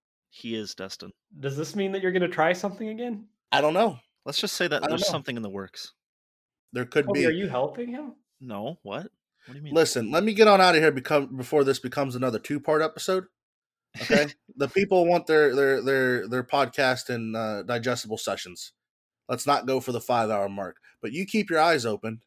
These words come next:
Speaker 3: and I will be back.
Speaker 2: Okay.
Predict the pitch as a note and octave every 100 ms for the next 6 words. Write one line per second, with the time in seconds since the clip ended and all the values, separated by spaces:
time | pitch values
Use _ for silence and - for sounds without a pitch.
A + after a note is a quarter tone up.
0 | - A2+ D#3+ C3 E3 B2+ A#2+ C3 G2+ -
1 | _ _ _ _ _ _ _ _ - C3
2 | - A#2+ F2+